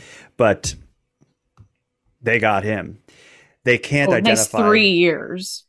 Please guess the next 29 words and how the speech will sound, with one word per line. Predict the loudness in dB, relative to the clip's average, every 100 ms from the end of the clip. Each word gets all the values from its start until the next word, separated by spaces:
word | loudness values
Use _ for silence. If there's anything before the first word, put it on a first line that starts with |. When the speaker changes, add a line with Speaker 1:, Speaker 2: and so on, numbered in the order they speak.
| _
Speaker 1:
Yeah, | -8 -6 -8
seriously. | -10 -16 -18 -20 -20 _ _ _
Um, | -4 0 2 0 -4 -14 _
we'll | -20 -8 -4 -2
get | -4
into | -6 -8
that | -10 -10 -12 -10
as | -10 -10
we | -12
go, | -10 -10 -4
but | -2 2
they're | 2
not | 2 2
able | 0 0 0
to | -4
figure | -4 -4 -2 -2
out | -2 -6 -16 _ _
who | -4
killed | -4 -6 -6 -8 -14 _ -10
Misha, | -10 -8 -8
obviously | -8 -8 -8 -8
the, | -6
the | -8 -6 -6
more | -2 -2 -2 -4 _ _
serious | -6 -2 -2 -2 -4 -8
of | -10
the | -12
two | -14 -12
cases. | -4 -4 -2 -8 -8 -10